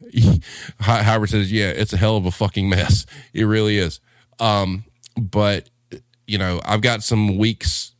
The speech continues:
in there that are available. Um, that last week of June, the Monday, um, that's available for, for something. Um, obviously, the second week of June as well. And, you know,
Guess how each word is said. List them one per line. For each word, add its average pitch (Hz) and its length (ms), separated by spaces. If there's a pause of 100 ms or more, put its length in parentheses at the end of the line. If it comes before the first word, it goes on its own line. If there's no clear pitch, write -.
(120)
in 110 220
there 107 300
that 101 260
are 98 180
available. 139 760 (420)
Um, 90 340 (180)
that 95 180
last 117 380
week 113 240
of 98 160
June, 104 480 (380)
the 101 80
Monday, 113 640 (340)
um, 95 360
that's 98 180
available 95 680
for, 92 480
for 92 180
something. 92 460 (420)
Um, 87 500
obviously, 85 840
the 87 140
second 87 380
week 82 380
of 92 140
June 82 380 (840)
as 85 180
well. 85 380 (480)
And, 92 440
you 78 140
know, 71 340